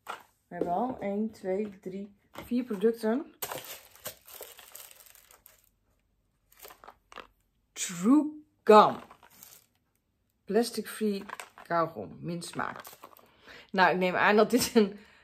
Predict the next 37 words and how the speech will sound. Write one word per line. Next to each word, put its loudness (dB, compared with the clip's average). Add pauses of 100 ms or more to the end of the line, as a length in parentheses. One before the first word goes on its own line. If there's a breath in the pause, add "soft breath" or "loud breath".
(100)
een -4
gratis 4
product 2
is, 6
een -2
testproduct 0
is. 0 (220)
Want -8
wie -8
stopt -10
er -2
nou 2 (160)
voor -8
de -4
rest -4
kauw-, 10 (240)
ja, -8
kauwgom? -8
Ja, -4
nou -6
ja, -4
goed, -8
kauwgom. 0
Plastic, -4 (340 loud breath)
plasticvrije 4
kauwgom. 2
Ik -12
ga 2
ervan 0
uit 4
dat -12
dit -8
een -8
gratis -4
product -18
is. -18 (720 loud breath)
Eén, 0